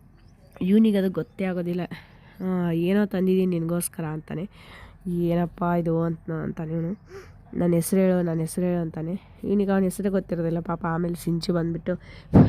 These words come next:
"ಅಯ್ಯೋ ಗಿರೀಶ್ ಮಾಮ, ನಮ್ಮ ಅಪ್ಪಂಗೆ ನಿನ್ನ ಹೆಸ್ರು ಗೊತ್ತಿರಲ್ವಾ?" ಅಂತಾನೆ. ಅವಾಗ ಅವ್ಳಿಗೆ ಗೊತ್ತಾ-, ಇವನಿಗೆ ಗೊತ್ತಾಗ್ಬಿಡುತ್ತೆ, "ಓ ಗಿರೀಶ" ಅಂತ ಹೇಳ್ಬಿಟ್ಟು, "ಏ ಏನ್ಲೋ ಗಿರೀಶ" ಅಂತ,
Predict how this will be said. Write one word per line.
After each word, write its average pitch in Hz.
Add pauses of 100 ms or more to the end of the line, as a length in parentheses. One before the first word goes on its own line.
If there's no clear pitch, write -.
"ಅಯ್ಯೋ 180
ಗಿರೀಶ್ 180
ಮಾಮ, 185 (220)
ನಮ್ಮ 160
ಅಪ್ಪಂಗೆ 185
ನಿನ್ನ 170
ಹೆಸ್ರು 165
ಗೊತ್ತಿರಲ್ವಾ?" 160
ಅಂತಾನೆ. 165 (380)
ಅವಾಗ 175
ಅವ್ಳಿಗೆ 170
ಗೊತ್ತಾ-, 160
ಇವನಿಗೆ 175
ಗೊತ್ತಾಗ್ಬಿಡುತ್ತೆ, 165
"ಓ 170
ಗಿರೀಶ" 160
ಅಂತ 165
ಹೇಳ್ಬಿಟ್ಟು, 160
"ಏ 196
ಏನ್ಲೋ 202
ಗಿರೀಶ" 175
ಅಂತ, 175